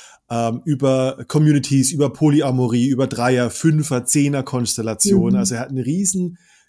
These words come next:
Speaker 1: äh, Leidensweg über, glaub ich, fünf Jahre, in dem er alle Poly- und Liebeskonstrukte ausprobiert, ähm, und seinen Weg in so eine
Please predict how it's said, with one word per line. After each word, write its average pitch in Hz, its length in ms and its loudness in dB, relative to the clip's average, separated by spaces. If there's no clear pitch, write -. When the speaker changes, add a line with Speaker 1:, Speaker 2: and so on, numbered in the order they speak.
Speaker 1:
äh, 135 160 -2
Leidensweg 135 840 0
über, 131 200 -2
glaub 123 180 -2
ich, 127 100 -6
fünf 180 440 -4
Jahre, 131 480 -2
in 120 120 -6
dem 123 180 0
er 120 120 -6
alle 160 420 -4
Poly- 165 520 2
und 123 400 -4
Liebeskonstrukte 139 920 -2
ausprobiert, 117 760 0
ähm, 117 300 0
und 127 180 0
seinen 127 280 2
Weg 156 300 4
in 139 160 -2
so 131 100 0
eine 117 220 -2